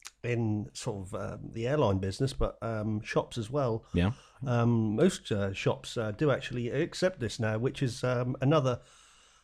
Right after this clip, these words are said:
Speaker 1: uh, great way. Um, there's no fee, uh, charge on this. Is there, uh, paying via PayPal? Or
Speaker 2: No,
Speaker 1: wouldn't
Speaker 2: no,
Speaker 1: or
Speaker 2: there's no fee.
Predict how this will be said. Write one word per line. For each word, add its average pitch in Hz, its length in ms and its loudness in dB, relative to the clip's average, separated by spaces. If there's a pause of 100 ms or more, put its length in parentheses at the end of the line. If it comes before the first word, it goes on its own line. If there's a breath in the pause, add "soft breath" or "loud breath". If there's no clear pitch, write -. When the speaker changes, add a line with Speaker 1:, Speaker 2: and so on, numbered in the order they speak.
(160 soft breath)
Speaker 1:
uh, 123 100 0
great 156 320 4
way. 110 400 0
Um, 127 460 0
there's 127 160 2
no 165 120 8
fee, 143 640 -2
uh, 120 260 -6
charge 143 440 0
on 104 100 2
this. 131 200 0
Is 143 120 -4
there, 170 320 4
uh, 160 160 -2
paying 160 300 0
via 170 180 2
PayPal? 170 600 -2
Or - 100 4
Speaker 2:
No, 117 100 10
Speaker 1:
wouldn't 123 160 8
Speaker 2:
no, 117 140 6
Speaker 1:
or 113 60 4
Speaker 2:
there's 117 240 8
no 123 140 8
fee. 120 440 2